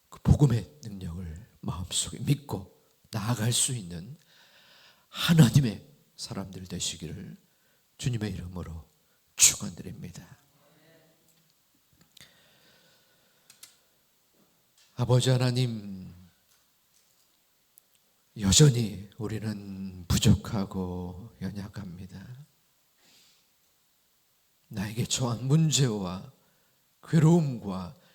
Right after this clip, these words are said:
상황과 아픔을 헤치고 나갈 수 없습니다. 아버지 하나님, 그럼에도 불구하고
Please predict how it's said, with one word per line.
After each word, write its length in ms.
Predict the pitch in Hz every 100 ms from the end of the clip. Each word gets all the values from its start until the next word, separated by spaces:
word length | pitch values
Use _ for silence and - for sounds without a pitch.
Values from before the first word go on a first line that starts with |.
| _ _ _
상황과 1200 | - - - 151 151 147 139 101 101 90 95 - _ _ _ - - - _ -
아픔을 520 | - 107 95 87 123 _ _ _ _ _ _ _
헤치고 540 | - - - - - 117
나갈 380 | 101 92 95
수 160 | - -
없습니다. 580 | - - - - _ - _ _ _ _ _ _ _ _ _ _ _ _ _ _ _ _ _ _ _ _ _ _ _ _ _ _ _ _ -
아버지 360 | 123 131 120
하나님, 460 | 139 135 139 123 113 - _ _ _ _ - _
그럼에도 500 | - 160 165 160 147
불구하고 880 | 147 120 101 - 92 85 87 87 -